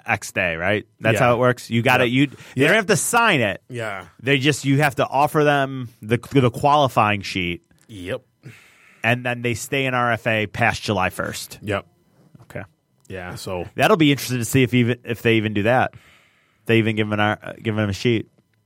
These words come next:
Speaker 1: It'll be very interesting to see.
Speaker 2: Here you go, buddy. You can go somewhere else.
Speaker 1: Yeah, how does
Speaker 2: <laughs>
Speaker 1: I wonder, what is that sheet? Just a contract offer? An, uh, is a one of those quali-, uh,
Speaker 2: I,
Speaker 1: qua-, yeah,
Speaker 2: I,
Speaker 1: qualifying
Speaker 2: yeah.
Speaker 1: offer. That's what it
Speaker 2: Yeah.
Speaker 1: is. Yeah, so it would have to be.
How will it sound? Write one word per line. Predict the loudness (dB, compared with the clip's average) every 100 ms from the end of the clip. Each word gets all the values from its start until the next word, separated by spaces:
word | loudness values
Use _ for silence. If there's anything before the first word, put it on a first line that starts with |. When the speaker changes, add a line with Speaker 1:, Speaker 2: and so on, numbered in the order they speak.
| _ _ _ _
Speaker 1:
It'll | -2 0
be |
very | 2 0
interesting | -2 -6 -8
to | -4
see. | -2 -2 -6 _ _ _ _ _ -20 -18 -6
Speaker 2:
Here | -4
you | 0
go, | 2 2
buddy. | 2 2 0 -2 -12 -10
You | -6 -4
can | -2 -4 -4
go | -6 -6
somewhere | -4 -4 -4
else. | -8 -10 -10 -2
Speaker 1:
Yeah, | -2
how | 0 0
does | 2
Speaker 2:
<laughs> | 0 0 -2 -4 -2
Speaker 1:
I | 0
wonder, | 0 -2 -2
what | 0 0
is | 0 0
that | 0 0
sheet? | -2
Just | 0 0
a |
contract | 0 0 0 0
offer? | 0 0 -2 -6 _ _ -6
An, | -2
uh, | 0 2 2
is | 2
a | 4 4 2
one | 2 2
of |
those | 4 4 2 -2 -10 -16 _
quali-, | 0 2 2
uh, | 2
Speaker 2:
I, | 2
Speaker 1:
qua-, | 2
yeah, | 2 2 2
Speaker 2:
I, |
Speaker 1:
qualifying | 0 0 2 2 2
Speaker 2:
yeah. | 2
Speaker 1:
offer. | 0 -4 -2
That's | 0 2
what | 0
it |
Speaker 2:
Yeah. | 0 0
Speaker 1:
is. |
Yeah, | 2 0 0
so | 0 2
it |
would | 4
have | 2 0
to | -4
be. | -6